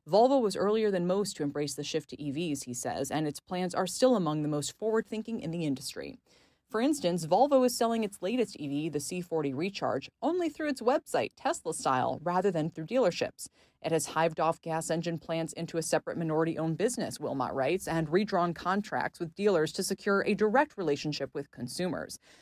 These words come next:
And then there's Polestar, the flashy E V brand that Volvo owns around half of, which is reportedly going public via spec early next year. That alone means Volvo will sit on a roughly ten billion dollar asset on its balance sheet.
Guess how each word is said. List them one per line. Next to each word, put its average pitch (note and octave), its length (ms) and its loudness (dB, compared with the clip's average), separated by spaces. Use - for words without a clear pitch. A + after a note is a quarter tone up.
And C4+ 220 6
then F#4+ 140 8
there's F#4+ 180 2
Polestar, D4 720 4
the E3 160 4
flashy C#4+ 520 0
E B3+ 200 4
V C4+ 160 2
brand F#3 320 0
that F#3 120 2
Volvo A#3 360 6
owns G3 300 2
around F#3 300 2
half C4+ 340 0
of, - 240 -2
which F3+ 180 -4
is G3 140 2
reportedly A#3+ 520 0
going D#3+ 220 0
public E3+ 380 0
via D#3 180 0
spec A3 500 -2
early D#3+ 240 0
next D3 320 -4
year. C#3 240 2
That A3 200 6
alone G#3+ 520 6
means D#3+ 240 2
Volvo E3+ 280 4
will D3+ 120 0
sit - 240 2
on E3 100 0
a D#3 40 -2
roughly D#3 300 2
ten F3+ 300 -2
billion D3 340 2
dollar B2+ 380 0
asset D3+ 500 2
on D3 160 0
its B2 140 -6
balance C3+ 400 -2
sheet. A#2+ 320 -4